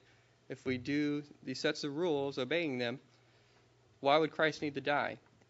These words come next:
Well, the problem is that those things didn't get us anywhere, and that's why Christ had to die for us. Christ would die needlessly if we could get righteousness from the law, but that's not the case. And, uh, most of you, you might be familiar with Romans chapter four, talks about Abraham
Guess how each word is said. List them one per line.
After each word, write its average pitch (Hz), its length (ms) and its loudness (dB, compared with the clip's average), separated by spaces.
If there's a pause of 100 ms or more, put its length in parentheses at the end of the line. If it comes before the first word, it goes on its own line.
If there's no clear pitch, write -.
(1200)
Well, 135 160 2
the 131 100 -2
problem 156 380 2
is 160 220 2
that 127 180 0
those 160 180 0
things 160 220 0
didn't - 220 -4
get 196 140 2
us 180 140 0
anywhere, 151 360 2
and 139 80 0
that's 151 200 0
why 151 160 4
Christ 151 380 0
had 160 220 0
to 139 60 -2
die 120 180 0
for 117 240 -4
us. - 260 -8 (600)
Christ 139 300 2
would 139 80 -6
die 135 220 4
needlessly 131 640 -2
if 120 140 -6
we 139 140 0
could 123 260 -4 (260)
get 147 120 -2
righteousness 135 540 2
from 127 160 -6
the 120 80 -2
law, 120 280 -2 (260)
but 123 60 -8
that's 127 220 -6
not 131 120 -6
the - 100 -20
case. 113 340 -4 (1040)
And, 131 200 2
uh, 123 120 4
most 165 280 0
of 165 60 -6
you, 170 280 -2
you 160 100 -4
might 185 240 0
be 180 100 -4
familiar 160 360 0
with 147 180 0
Romans 151 340 0
chapter 143 260 0
four, 151 460 2
talks 160 300 2
about 143 320 4
Abraham 135 560 -2